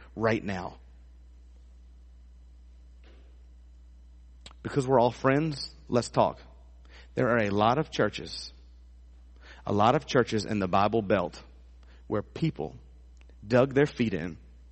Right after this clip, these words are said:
and they said, "We'll go this far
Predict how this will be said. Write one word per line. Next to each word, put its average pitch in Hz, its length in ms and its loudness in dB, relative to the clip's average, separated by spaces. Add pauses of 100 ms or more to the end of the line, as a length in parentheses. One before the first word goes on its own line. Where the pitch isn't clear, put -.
(1160)
and 107 160 -2
they 107 100 2
said, 90 560 -6 (440)
"We'll 113 200 0
go 107 240 0
this 120 240 -2
far 160 460 0